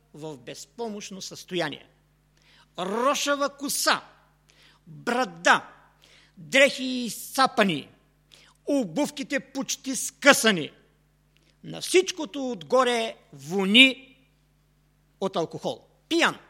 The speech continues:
Лошар, казваме си ние. Бездомник.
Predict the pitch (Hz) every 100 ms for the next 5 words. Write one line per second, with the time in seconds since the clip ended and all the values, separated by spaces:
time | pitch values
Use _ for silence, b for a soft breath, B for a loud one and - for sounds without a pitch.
0 | _ _ _ _ _ _ _ _ _ -
1 | - 294 - _ _ _ - 156 156 147
2 | 151 113 _ _ _ _ _ _ _ _
3 | _ _ _ 202 262 226 160